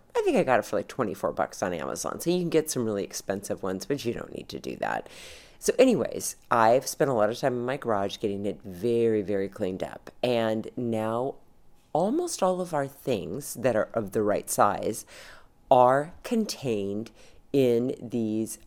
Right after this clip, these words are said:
plastic tubs. And I have been finally now going through and labeling them. And it is so much damn fun.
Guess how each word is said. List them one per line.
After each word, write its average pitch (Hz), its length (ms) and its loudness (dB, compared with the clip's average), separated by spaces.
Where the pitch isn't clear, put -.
plastic - 560 -2
tubs. - 560 -4
And 139 500 8
I 117 460 4
have 160 240 -8
been 113 280 0
finally 113 600 -2
now 92 400 -4
going 117 320 2
through 101 280 -2
and 104 180 -8
labeling 107 560 -6
them. - 340 -10
And 123 160 2
it 117 160 0
is 120 320 0
so - 460 -2
much 101 320 -8
damn - 240 -8
fun. - 380 -6